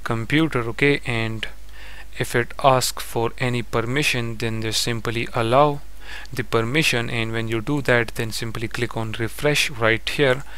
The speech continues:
and then you will find your Android device right here. So just simply select that device, and now as you can see, it is showing this warning right here, and it is not giving us the build and run and the build button. So if we click on player,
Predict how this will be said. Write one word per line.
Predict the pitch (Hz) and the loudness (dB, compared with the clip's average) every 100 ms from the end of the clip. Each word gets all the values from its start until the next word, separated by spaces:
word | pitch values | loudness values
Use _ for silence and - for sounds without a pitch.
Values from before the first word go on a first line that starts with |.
| - - - - | -8 -8 -8 -6
and | 113 | 2
then | 127 139 | 4 4
you | 127 123 | 2 0
will | 113 104 | -2 -2
find | - 139 123 120 | 2 2 2 0
your | 113 104 107 | 0 -2 -4
Android | 110 107 110 104 | -4 0 0 0
device | 113 110 107 - | -2 0 0 0
right | 110 - | -2 -2
here. | - 127 | 0 0
So | - 117 | 0 -2
just | 113 - | -2 0
simply | 156 147 120 117 | 0 0 0 0
select | - 113 113 110 - | 0 2 2 0 -2
that | 110 104 | -2 0
device, | 117 113 147 123 127 - - - - - - - - | -2 2 4 4 2 -2 -4 -8 -8 -8 -8 -8 -4
and | 131 | 2
now | 135 127 | 4 4
as | 120 | 2
you | 120 | 0
can | 120 | -2
see, | 117 160 | 0 0
it | 147 | 2
is | 127 117 - | 2 0 -2
showing | - - 147 131 117 | -2 0 2 0 -2
this | 117 113 - - - - - - - - | 0 0 0 -2 -2 -6 -10 -10 -4 4
warning | 143 151 123 113 | 6 6 2 2
right | 113 110 - | 4 2 2
here, | - 113 110 - - | -4 0 -2 -2 -6
and | 113 110 110 | -4 -4 -2
it | 117 | -2
is | 110 117 | -2 0
not | 117 107 | -2 -2
giving | 123 113 117 | -2 -2 -2
us | 117 - | -4 -4
the | - | -6
build | - 127 117 113 | 0 0 2 0
and | 110 120 | -2 0
run | 131 127 | 0 0
and | 110 110 | -2 -2
the | |
build | 107 113 110 | -2 -2 0
button. | - 139 117 113 | 0 2 0 -2
So | - 127 | -4 -4
if | 110 - | -6 -6
we | 117 | -4
click | - 123 - | -2 -2 -2
on | 113 107 | -4 -4
player, | 135 143 117 | 0 2 2